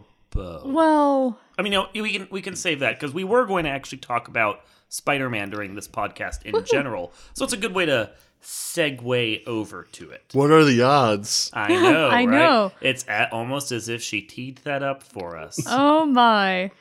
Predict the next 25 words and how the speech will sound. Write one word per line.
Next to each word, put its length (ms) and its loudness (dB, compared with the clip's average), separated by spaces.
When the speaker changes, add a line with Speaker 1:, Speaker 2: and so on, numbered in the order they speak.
Speaker 1:
So, 200 6
I 60 2
don't 120 4
know, 280 2
like, 260 0
there's, 180 -2
there's 320 0
a 100 2
lot 540 2
that 120 -4
we 100 -6
could 140 -12
discuss 420 -4
with 100 -10
Spider-Man 680 -4
that 160 -6
goes 200 -6
way 340 -2
beyond 460 -4
just 280 -8
the 60 -12
movies, 500 -8
and 280 -6
I 180 0
am 400 -6